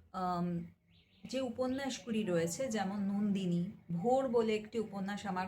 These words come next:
খুব ভালো লাগে, সেগুলো আমার আরও বেশি ভালো লাগে। মতামত অবশ্যই ব্যক্তিগত। তো শীষমহলও আমার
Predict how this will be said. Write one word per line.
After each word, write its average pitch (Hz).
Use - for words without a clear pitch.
খুব 226
ভালো 175
লাগে, 165
সেগুলো 269
আমার 285
আরও 226
বেশি 208
ভালো 185
লাগে। -
মতামত 208
অবশ্যই 185
ব্যক্তিগত। 170
তো 254
শীষমহলও 302
আমার 233